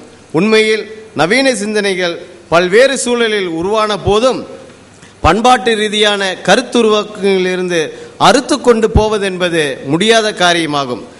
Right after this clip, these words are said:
தமிழ் பண்பாட்டினை போற்றி வரும் மலேசிய தமிழர்கள் அதனுடைய மரபிலிருந்து விடுபடுவது என்பது எளிதல்ல. புறவய தாக்கங்களை பெற்றாலும், இலக்கியமும் படைப்பும் பண்பாட்டினை ஒட்டிய ஒன்றாக இருப்பதால்,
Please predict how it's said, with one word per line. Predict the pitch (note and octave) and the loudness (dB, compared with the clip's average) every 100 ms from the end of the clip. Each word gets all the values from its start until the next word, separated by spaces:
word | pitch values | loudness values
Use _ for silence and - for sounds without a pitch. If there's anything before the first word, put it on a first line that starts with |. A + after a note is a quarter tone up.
| - - | -16 -4
தமிழ் | D#3+ A3+ | 0 2
பண்பாட்டினை | A3+ G3 A3 A3+ G#3+ G3+ G3 | 2 0 2 2 2 -2 -2
போற்றி | - G#3+ A3 G#3+ | 2 2 2 0
வரும் | G3 F#3+ F3 - - - | 0 0 -2 -6 -14 -8
மலேசிய | - F3+ A3 A3 | 0 4 4 2
தமிழர்கள் | G#3+ F#3 F#3+ F#3+ G3 A#3+ A#3 - - | 0 0 2 0 -2 -4 -6 -12 -6
அதனுடைய | D3 E3+ F#3 F3 D3+ | 0 2 2 0 0
மரபிலிருந்து | D#3+ A3 A#3 A#3+ A3+ G#3+ | 0 0 0 0 0 -2
விடுபடுவது | F3 G3 A3 G#3+ G3+ G3 | -2 0 0 0 -2 -2
என்பது | F#3 E3 E3+ D3+ | -2 -2 -4 -2
எளிதல்ல. | E3+ G3 E3+ C#3+ A2+ - - - - - | -2 0 -2 -2 -6 -8 -18 -20 -2 4
புறவய | G#3+ A3+ A3+ A3 A3 | 4 4 2 0 2
தாக்கங்களை | F#3+ G3+ A3+ G3+ F#3 | 0 2 0 0 0
பெற்றாலும், | E3+ F3 - G3 G3+ A#3 A#3 - - | 0 -2 2 4 4 0 -6 -16 -8
இலக்கியமும் | C#3 F#3+ B3 B3 A#3 A3+ A3 - | 0 2 2 2 2 2 0 0
படைப்பும் | F3+ A3 A3 G#3+ G3 - - - - | 2 2 0 -2 -2 -8 -14 -8 -2
பண்பாட்டினை | F3+ A#3 C4 - A3+ A3 | 0 4 2 2 0 0
ஒட்டிய | G3+ G3+ A3+ G3+ | 0 0 2 2
ஒன்றாக | F#3 G3 A3 A3+ | 2 2 2 2
இருப்பதால், | G#3+ G3 E3+ F3+ E3+ D3+ | 0 0 0 2 2 0